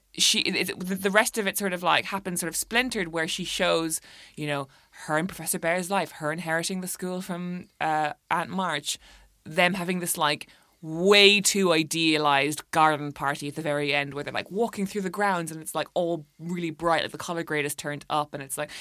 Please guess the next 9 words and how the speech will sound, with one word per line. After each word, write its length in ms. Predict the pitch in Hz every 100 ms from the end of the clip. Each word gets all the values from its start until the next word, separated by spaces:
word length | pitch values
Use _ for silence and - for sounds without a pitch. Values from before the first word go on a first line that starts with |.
| -
everyone's 380 | - 165 147 151
babies 380 | - 359 359 330
are 80 | 311
here, 200 | 277 294
everyone's 300 | 233 185 151
together 500 | - 196 349 330 320
and 80 | 285
everyone's 260 | 190 170 180
this. 180 | 277